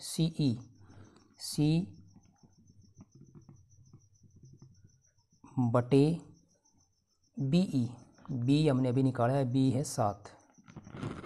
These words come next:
Tangent साठ का मान होता है वर्गमूल तीन बराबर सीई बटे सात। आर पार गुणा करेंगे,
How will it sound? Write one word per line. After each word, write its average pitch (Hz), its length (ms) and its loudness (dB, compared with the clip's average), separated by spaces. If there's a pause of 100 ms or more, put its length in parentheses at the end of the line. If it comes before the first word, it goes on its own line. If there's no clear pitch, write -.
(1500)
Tangent 143 360 4
साठ 123 340 4
का 139 120 2
मान 135 220 4
होता 123 260 0
है 123 100 2
वर्गमूल 113 460 0 (120)
तीन 139 420 2 (640)
बराबर 113 640 0 (680)
सीई 147 880 0
बटे 120 360 0 (1600)
सात। 113 320 -2 (3750)
आर 131 200 6
पार 131 220 4
गुणा 131 220 4
करेंगे, 143 420 2